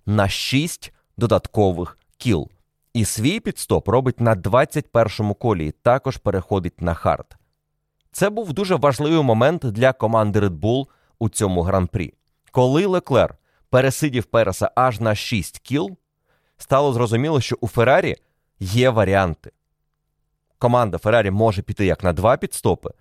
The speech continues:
так і на один. Але чи може Серхіо Перес після п'ятнадцятого кола, перейшовши на хард, проїхати наступні сорок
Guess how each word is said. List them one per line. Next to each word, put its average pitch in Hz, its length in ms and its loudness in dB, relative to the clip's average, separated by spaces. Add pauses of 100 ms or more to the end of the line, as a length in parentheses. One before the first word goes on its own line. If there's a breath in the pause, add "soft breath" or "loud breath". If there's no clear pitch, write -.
(320)
так 127 340 0
і 127 140 0
на 101 200 2
один. 90 440 -2 (360)
Але 127 220 2
чи 131 160 -4
може 143 340 2
Серхіо 151 520 0
Перес - 520 -2
після 95 260 -2
п'ятнадцятого 113 800 0
кола, 76 380 0 (320)
перейшовши 92 560 0
на 76 120 -4
хард, 156 380 0 (640)
проїхати 104 1000 0
наступні 95 880 -2
сорок - 880 0